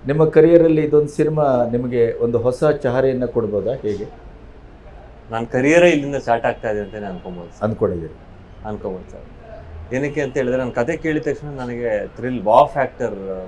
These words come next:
Speaker 2: ಬಂತು ತಲೆಯಲ್ಲಿ.
Speaker 1: ಹ್ಮ್.
Speaker 2: ಎಷ್ಟು ಮಟ್ಟಿಗೆ ವಾ ಫ್ಯಾಕ್ಟರ್ ಬಂತು ಅಂತ ಹೇಳಿದ್ರೆ, ನಾನು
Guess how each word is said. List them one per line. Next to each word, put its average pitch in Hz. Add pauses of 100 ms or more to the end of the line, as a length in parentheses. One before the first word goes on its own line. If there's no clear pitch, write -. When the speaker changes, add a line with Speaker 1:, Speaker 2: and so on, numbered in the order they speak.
Speaker 2:
ಬಂತು 95
ತಲೆಯಲ್ಲಿ. 92
Speaker 1:
ಹ್ಮ್. - (540)
Speaker 2:
ಎಷ್ಟು 160
ಮಟ್ಟಿಗೆ 151
ವಾ 131
ಫ್ಯಾಕ್ಟರ್ 131
ಬಂತು 113
ಅಂತ 107
ಹೇಳಿದ್ರೆ, 101 (360)
ನಾನು 127